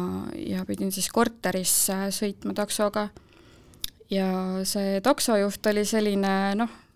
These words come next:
lõunamaine, et tema see sõidustiil oli selline, äh, et, äh, noh, esiteks ta sõitis väga kiiresti, et, äh,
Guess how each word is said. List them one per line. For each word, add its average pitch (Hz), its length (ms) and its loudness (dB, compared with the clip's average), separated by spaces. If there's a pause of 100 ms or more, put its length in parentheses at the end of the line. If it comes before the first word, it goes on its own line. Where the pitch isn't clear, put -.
(160)
lõunamaine, 185 760 4 (520)
et 185 140 -6
tema 196 260 4
see 190 320 2
sõidustiil 190 880 0
oli - 220 -2
selline, 175 540 0 (1080)
äh, 170 880 -4
et, - 400 -12
äh, 175 520 -4 (960)
noh, 208 140 -4 (240)
esiteks 208 400 -2
ta 202 100 -4
sõitis 226 380 0
väga 180 200 0
kiiresti, 214 760 2 (540)
et, - 640 -4
äh, 185 640 0